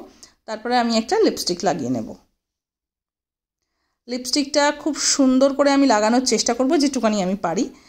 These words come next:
আহ, তো কালারটা ভীষণ সুন্দর, আমার খুব পছন্দের লিপস্টিক একটা, আর অনেক স্টে করে এটা।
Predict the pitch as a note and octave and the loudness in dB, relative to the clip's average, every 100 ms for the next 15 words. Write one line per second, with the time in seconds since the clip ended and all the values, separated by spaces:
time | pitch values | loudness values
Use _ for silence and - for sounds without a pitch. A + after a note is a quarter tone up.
0 | - _ - G3 G3 G3 F#3+ G3 A3 G#3+ | -20 _ -8 -2 2 2 2 0 -2 -2
1 | G#3+ - A#3 A3+ A3+ B3 A#3+ C4+ C#4+ C#4+ | -4 -4 -2 -2 0 -2 2 2 2 4
2 | C4+ C4 F4+ - _ G#3 G#3+ G#3+ A#3+ A#3+ | 4 4 2 -6 _ -8 -8 -6 -8 -4
3 | G3 - A#3+ B3 A3+ G#3 - A#3+ A3+ - | -4 0 0 2 0 -2 -4 -4 -4 -4
4 | D#4+ - _ - _ A3+ A#3 A3+ C#4 D4+ | -8 -8 _ -20 _ -6 -2 2 0 -2
5 | - - - - B3+ C4 A3+ G#3+ G3+ B3+ | -14 -20 -16 -6 -6 0 0 0 0 -2